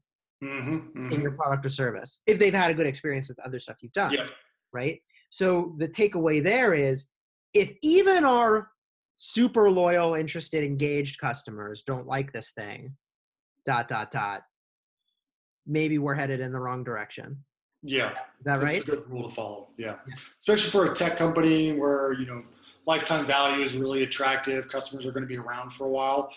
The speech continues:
Speaker 1: You can, I mean, you don't wanna negate new customers entirely 'cause onboarding is one of the biggest critical levers, and it's easy to forget onboarding,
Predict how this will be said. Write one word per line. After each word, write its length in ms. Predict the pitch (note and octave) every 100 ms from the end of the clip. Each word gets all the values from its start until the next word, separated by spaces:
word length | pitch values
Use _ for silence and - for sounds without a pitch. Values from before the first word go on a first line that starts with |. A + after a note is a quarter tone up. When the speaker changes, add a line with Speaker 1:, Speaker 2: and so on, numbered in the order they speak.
| - - _
Speaker 1:
You 120 | F3
can, 440 | G#3+ G#3+ F#3+ E3+ F3
I 80 |
mean, 300 | D3+ D3 D3
you 80 | D3+
don't 140 | F#3 F#3
wanna 200 | E3 D3
negate 680 | C#3 C3 C3+ C#3+ C#3+ C#3+ C#3+
new 220 | C#3 C#3+
customers 480 | D3+ C#3 - C3 B2+
entirely 500 | B2+ C3 D3 D3+ D#3+
'cause 220 | B2 -
onboarding 640 | C3 C#3 C#3 C#3 C#3+ C#3+ C3+
is 280 | B2+ - -
one 140 | C3
of 60 | B2+
the 120 | A2+ -
biggest 380 | C3 C3 B2+ -
critical 340 | C3 B2 B2+
levers, 380 | B2 B2+ C#3 C3
and 100 | B2+
it's 220 | A#2+ -
easy 340 | C#3+ B2 C#3 C3+
to 240 | C3 A#2 - - - _ _ _ _
forget 460 | C3+ A#2+ C3 C#3 C#3
onboarding, 640 | D3 D3+ D3 D3+ E3 D#3+